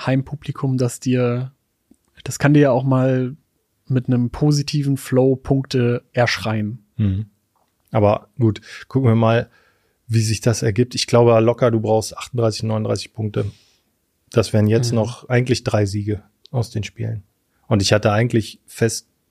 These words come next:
Speaker 2: eingerechnet, dass drei Punkte gegen Nürnberg damit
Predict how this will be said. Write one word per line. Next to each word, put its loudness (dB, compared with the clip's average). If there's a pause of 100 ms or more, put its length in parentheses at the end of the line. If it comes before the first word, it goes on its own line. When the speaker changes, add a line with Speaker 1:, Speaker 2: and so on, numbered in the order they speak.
Speaker 2:
eingerechnet, 0
dass -6
drei -2
Punkte -4
gegen 0
Nürnberg -2 (840)
damit 4